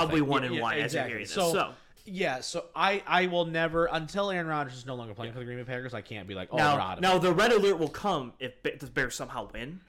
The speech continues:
Speaker 2: Oh, yeah. That's
Speaker 1: Red
Speaker 2: gonna be,
Speaker 1: lights are
Speaker 2: yeah,
Speaker 1: coming.
Speaker 2: exactly.
Speaker 1: But right now, I'm not
Speaker 2: No.
Speaker 1: worried about the Packers. So that's,
Speaker 2: It's,
Speaker 1: that's
Speaker 2: like I said,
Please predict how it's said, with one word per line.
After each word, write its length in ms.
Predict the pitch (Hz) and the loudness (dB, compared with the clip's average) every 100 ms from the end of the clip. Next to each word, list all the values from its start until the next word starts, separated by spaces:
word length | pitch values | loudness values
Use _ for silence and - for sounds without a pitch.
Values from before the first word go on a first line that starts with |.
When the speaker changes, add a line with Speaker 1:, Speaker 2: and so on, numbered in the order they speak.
| - | -2
Speaker 2:
Oh, 160 | 165 143 | 0 2
yeah. 160 | 101 | 0
That's 180 | 85 127 | 0 2
Speaker 1:
Red 60 | 180 180 | 4 4
Speaker 2:
gonna 20 | |
be, 60 | |
Speaker 1:
lights 180 | 160 147 | 4 0
are 60 | 143 | -2
Speaker 2:
yeah, 40 | |
Speaker 1:
coming. 280 | 117 107 104 | -6 -6 -6
Speaker 2:
exactly. 420 | 135 127 120 117 175 | -8 -10 -6 0 2
Speaker 1:
But 80 | 160 | 4
right 180 | 180 | 4
now, 240 | 160 147 139 | 4 4 4
I'm 160 | 135 | 4
not 140 | 139 139 | 2 2
Speaker 2:
No. 40 | |
Speaker 1:
worried 100 | 127 | 2
about 160 | 123 117 | 0 -2
the 40 | |
Packers. 380 | - 120 - 113 | -2 -2 -2 -12
So 160 | - - - - - - - | -18 -18 -20 -20 -20 -20 -16
that's, 140 | - 147 | -8 -6
Speaker 2:
It's, 100 | 147 | -4
Speaker 1:
that's 160 | 127 | -6
Speaker 2:
like 160 | - 180 | -4 -4
I 60 | 185 | -4
said, 260 | 185 131 | -4 -4